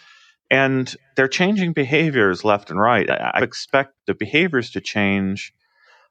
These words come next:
ahead of policy and even social norms that, that have to catch up to the way people end up wanting to use these devices.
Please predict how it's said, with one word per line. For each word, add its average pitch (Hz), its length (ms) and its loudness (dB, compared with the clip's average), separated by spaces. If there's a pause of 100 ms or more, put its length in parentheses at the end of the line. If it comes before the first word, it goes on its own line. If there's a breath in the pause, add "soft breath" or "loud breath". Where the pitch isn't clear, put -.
ahead 107 720 0 (120)
of 101 580 0 (220)
policy 104 840 0
and 90 500 0
even 113 220 -2
social 107 400 0
norms 85 680 0 (720)
that, 98 180 -4
that 98 220 -4
have 117 240 -2
to - 60 -10
catch - 340 -2
up 143 260 0
to 98 260 0
the 95 120 0
way 101 260 2
people 98 400 -4
end 87 180 0
up 87 140 0
wanting 85 320 2
to 87 120 -8
use 85 280 -4
these 78 180 -6
devices. - 680 -2